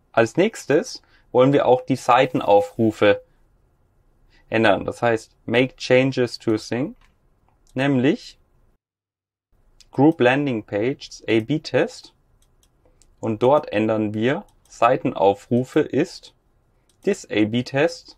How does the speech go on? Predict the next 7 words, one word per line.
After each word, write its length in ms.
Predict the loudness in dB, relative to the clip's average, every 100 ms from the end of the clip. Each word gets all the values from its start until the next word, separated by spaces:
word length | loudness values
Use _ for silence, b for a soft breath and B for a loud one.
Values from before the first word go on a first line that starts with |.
| _
Seitenaufrufe 1120 | -4 -2 -2 -4 0 0 0 -6 -2 -4 -4 -10 _ _ _
plus 440 | 2 2 2 -8 -16 _ _ _ _ _ -4
eins. 480 | 0 0 -4 -14 -20 _ _ _ _
Das 140 | _ 0
heißt, 320 | 0 0 -4
immer 480 | 0 2 0 -4 -10 -16
wenn 420 | -2 2 2 2